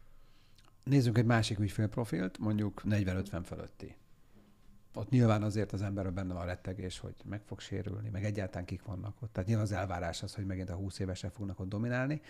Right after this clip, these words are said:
de nyilván járnak hozzátok, meg mennek hozzátok, most már talán egyre inkább, nem? A, a... Hát most hülyén hangzik, hogy idősebb, mert én ötvenhárom vagyok, és akkor most miről beszélünk,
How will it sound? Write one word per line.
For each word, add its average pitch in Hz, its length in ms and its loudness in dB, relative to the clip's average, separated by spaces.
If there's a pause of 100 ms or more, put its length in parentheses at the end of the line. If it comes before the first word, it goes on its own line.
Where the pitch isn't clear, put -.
(520)
de 117 420 4
nyilván 131 320 10
járnak 101 640 4
hozzátok, 90 560 -2
meg 104 120 -2
mennek 104 320 -2
hozzátok, 92 480 -4
most 101 140 0
már 98 160 2
talán 98 200 2
egyre 92 220 2
inkább, 87 360 -2
nem? 95 200 0
A, 95 80 2
a... 92 400 -2 (400)
Hát - 80 -2
most 123 140 4
hülyén 180 220 10
hangzik, 117 240 6
hogy 120 100 6
idősebb, 117 440 4
mert 117 140 2
én 117 60 4
ötvenhárom 95 500 0
vagyok, 92 260 -2
és 95 120 -4
akkor 98 200 -4
most 95 160 -4
miről 101 200 2
beszélünk, 131 520 4